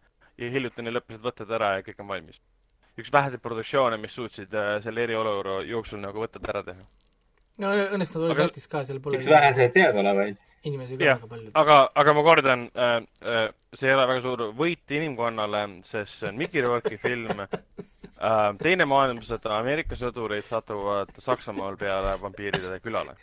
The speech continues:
Speaker 2: Niimoodi
Speaker 3: No tegelikult see
Speaker 1: Et
Speaker 3: kõlab fantastiliselt, Hulk.
Speaker 1: See kõlab fantastiliselt, aga ma kardan, et see ei tule hea film.
Speaker 3: <laughs> Sama
Speaker 1: Mickey
Speaker 3: asi
Speaker 1: Rourke.
Speaker 3: oli ju selle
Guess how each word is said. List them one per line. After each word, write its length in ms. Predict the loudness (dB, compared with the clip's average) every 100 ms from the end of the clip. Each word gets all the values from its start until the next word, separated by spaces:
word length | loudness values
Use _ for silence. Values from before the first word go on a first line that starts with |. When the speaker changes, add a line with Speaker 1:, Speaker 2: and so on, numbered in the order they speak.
| _
Speaker 2:
Niimoodi 300 | -4 0 0
Speaker 3:
No 80 | 0
tegelikult 640 | 2 4 6 6 4 2
see 80 | 0
Speaker 1:
Et 40 | 4
Speaker 3:
kõlab 280 | 6 6
fantastiliselt, 760 | 4 -2 -2 -2 -6 -6 -10 -8
Hulk. 160 | -10 -10 _
Speaker 1:
See 140 | -6 4
kõlab 240 | 4 6
fantastiliselt, 600 | 2 4 4 2 -4 -4
aga 80 | -2
ma 120 | -2
kardan, 380 | 4 6 6 2
et 120 | 0
see 120 | -6
ei 60 | -4
tule 160 | 0 2
hea 180 | 2 2
film. 240 | 2 2 0 -2
Speaker 3:
<laughs> 140 | 2
Sama 220 | 2 8
Speaker 1:
Mickey 80 | 6
Speaker 3:
asi 80 | 8
Speaker 1:
Rourke. 180 | 6 6
Speaker 3:
oli 160 | 4
ju 120 | 2
selle 340 | 2 2 6